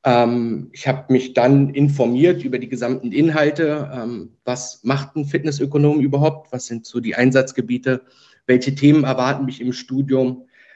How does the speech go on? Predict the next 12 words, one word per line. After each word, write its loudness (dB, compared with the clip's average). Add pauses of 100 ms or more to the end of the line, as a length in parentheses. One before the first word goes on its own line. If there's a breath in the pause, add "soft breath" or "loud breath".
(140 soft breath)
Ähm, -2
das -4
war 0
dann 2
der 0
Punkt, 0
auch -8
wo 0
ich -10
gesagt -4
hab, -6
ähm, -6